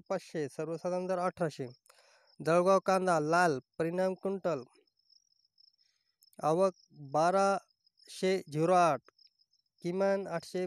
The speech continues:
पंचवीस, कमाल तीन हजार दोनशे पन्नास, सर्वसाधारण दर दोन हजार तीनशे पंचवीस. कोल्हापूर कांदा, परिणाम क्विंटल, आवक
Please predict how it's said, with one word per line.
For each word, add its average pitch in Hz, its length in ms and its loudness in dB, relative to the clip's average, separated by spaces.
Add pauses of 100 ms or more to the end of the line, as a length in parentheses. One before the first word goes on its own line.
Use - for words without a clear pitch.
(100)
पंचवीस, 185 440 -4 (680)
कमाल 185 380 -2
तीन 190 240 -6
हजार 185 240 0
दोनशे 185 340 -8
पन्नास, 180 560 -6
सर्वसाधारण 185 480 -4
दर 185 160 -4
दोन 185 200 -4
हजार 175 220 0
तीनशे 180 380 -8
पंचवीस. 170 460 -8 (800)
कोल्हापूर 180 540 0
कांदा, 185 360 4 (120)
परिणाम 175 360 0
क्विंटल, 175 500 -4 (540)
आवक 170 360 2